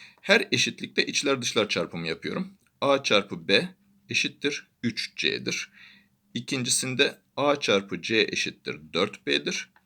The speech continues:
Üçüncüsünde de B çarpı C eşittir beş A'dır, bakın. Şimdi buradan itibaren ne yapabiliriz? Bakın soruda, e, hani tabir yerindeyse zurnanın zırt dediği yer burası zaten. Şimdi bakın, önce ilk iki eşitliği alarak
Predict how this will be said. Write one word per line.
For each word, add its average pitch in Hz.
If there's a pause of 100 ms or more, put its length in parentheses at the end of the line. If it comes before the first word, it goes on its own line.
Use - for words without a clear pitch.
(140)
Üçüncüsünde 131
de 85 (360)
B 151
çarpı -
C 117
eşittir - (100)
beş 104
A'dır, -
bakın. - (440)
Şimdi 196
buradan 151
itibaren 135
ne 147
yapabiliriz? 82
Bakın 92
soruda, 107 (100)
e, 95
hani -
tabir 101
yerindeyse 101
zurnanın 107
zırt 104
dediği 87
yer 139
burası 87
zaten. 78 (400)
Şimdi 170
bakın, - (400)
önce 202
ilk -
iki 170
eşitliği 117
alarak 117